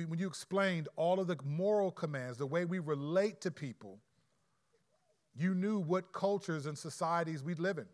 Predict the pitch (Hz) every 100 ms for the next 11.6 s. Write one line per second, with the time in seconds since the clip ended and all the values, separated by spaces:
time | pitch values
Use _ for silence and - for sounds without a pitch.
0 | _ _ _ _ _ _ _ _ _ 147
1 | 180 185 170 185 - 190 190 175 143 165
2 | 151 180 165 143 143 147 - 185 175 -
3 | 185 156 131 170 156 165 147 135 131 120
4 | 101 95 _ _ _ _ _ _ _ _
5 | - - 160 147 208 202 202 185 175 180
6 | 185 170 175 165 220 208 180 - 175 160
7 | 160 165 160 147 156 196 185 175 151 147
8 | - 226 185 151 139 131 123 127 135 -
9 | - - - _ - 185 160 185 170 196
10 | 165 156 196 190 170 151 143 135 - 151
11 | 160 175 160 - 131 95